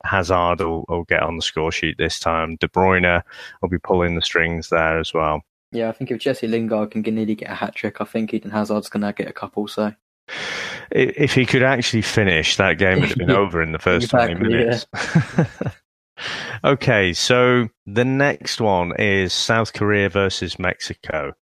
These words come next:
Speaker 1: Now, Dan, I, I, I'm gonna, I'm, I'm enjoying this way of thinking, so I, I think I'm gonna come to you first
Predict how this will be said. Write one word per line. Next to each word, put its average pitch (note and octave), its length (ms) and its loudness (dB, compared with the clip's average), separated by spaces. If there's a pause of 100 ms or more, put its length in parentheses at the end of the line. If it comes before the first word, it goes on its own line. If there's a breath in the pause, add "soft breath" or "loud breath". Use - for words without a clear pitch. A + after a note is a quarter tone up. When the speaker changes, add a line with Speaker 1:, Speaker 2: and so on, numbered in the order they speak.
(160)
Speaker 1:
Now, E2 140 -4
Dan, F#2 360 0
I, F2 160 0
I, F2+ 400 -2
I'm F2+ 120 -4
gonna, G2 240 0
I'm, F#2 280 0
I'm F#2+ 340 -2
enjoying A2 560 2
this G#2 240 0
way G2+ 260 4
of F2+ 120 0
thinking, F2+ 560 -4
so - 180 -2
I, E2 240 -2
I F2 80 -2
think G#2+ 240 -2
I'm G2 140 -2
gonna F2+ 160 0
come F#2 220 -2
to G2 120 0
you F2+ 140 0
first F2 560 0